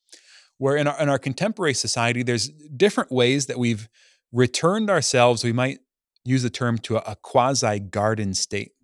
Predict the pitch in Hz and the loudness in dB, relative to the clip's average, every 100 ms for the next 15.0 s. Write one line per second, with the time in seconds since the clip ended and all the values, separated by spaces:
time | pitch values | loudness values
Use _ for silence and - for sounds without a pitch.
0 | _ _ _ _ _ _ _ _ - 113 | _ _ _ _ _ _ _ _ -8 -4
1 | 110 113 131 151 202 151 131 139 110 110 | -4 -4 0 2 2 0 0 0 0 -2
2 | - 123 139 147 143 - 123 147 165 127 | -2 -6 -2 0 0 2 4 4 2 0
3 | 120 113 110 113 120 143 143 123 98 107 | 0 0 0 2 2 2 -4 -6 -4 -4
4 | 101 113 139 - _ _ _ _ 131 143 | -4 -2 -4 -6 _ _ _ _ 0 2
5 | 135 170 180 160 139 123 147 131 117 101 | 4 2 2 0 0 0 0 0 0 -2
6 | 95 143 151 - 110 104 101 117 113 - | -2 -2 0 -2 -2 -2 -2 -2 -2 -4
7 | 107 - 110 104 107 - 160 113 113 117 | -4 -2 -2 -4 -4 -8 -6 -6 -6 -10
8 | - _ _ - _ 131 127 135 135 151 | -16 _ _ -20 _ 2 4 4 4 2
9 | 139 131 123 110 - 123 143 185 165 170 | 0 -4 -2 -4 -6 -2 0 0 -2 -2
10 | 160 131 117 104 107 120 117 104 110 - | -2 -2 -2 -2 -2 -2 -2 -4 -6 -10
11 | _ _ _ - 117 113 113 110 107 113 | _ _ _ -4 0 2 0 0 -2 -4
12 | - _ 127 110 98 104 107 98 - - | -6 _ -4 -2 -2 -2 -2 -4 -6 -8
13 | - _ _ _ _ _ _ _ _ _ | -8 _ _ _ _ _ _ _ _ _
14 | _ _ _ _ _ - _ - 139 | _ _ _ _ _ -20 _ 0 0